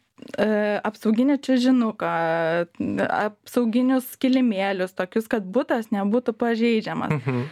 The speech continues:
Speaker 1: Pabendraukit su kaimynais, palikit telefono numerį. Jeigu kažkas nutiktų, kad skambintų jum, ne policija ar viešosios tvarkos pareigūnam iš karto, tada būtinai apdrauskite butą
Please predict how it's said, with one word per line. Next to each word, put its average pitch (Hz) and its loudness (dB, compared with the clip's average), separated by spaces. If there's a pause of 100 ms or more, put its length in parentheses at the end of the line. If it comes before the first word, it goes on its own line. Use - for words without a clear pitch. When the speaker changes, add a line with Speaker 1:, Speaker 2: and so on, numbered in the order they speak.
(180)
Speaker 1:
Pabendraukit 233 -2
su - -4
kaimynais, 190 -2
palikit 240 -2
telefono 220 2
numerį. 175 -4
Jeigu 214 2
kažkas 220 -2
nutiktų, 233 -4
kad 180 -4
skambintų 226 0
jum, 170 -2
ne 208 0
policija 202 -2
ar 208 -4
viešosios 202 -4
tvarkos - -2
pareigūnam 208 0
iš - -10
karto, 185 -4
tada 196 -2
būtinai 240 0
apdrauskite 208 -2
butą 196 -2